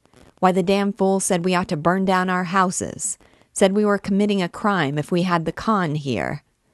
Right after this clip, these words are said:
Won't stand for nobody talking to me like that." Everything became clear to Martin. Too clear.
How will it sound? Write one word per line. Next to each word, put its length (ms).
Won't 260
stand 340
for 80
nobody 440
talking 380
to 60
me 180
like 260
that." 340
Everything 460
became 360
clear 360
to 120
Martin. 640
Too 260
clear. 540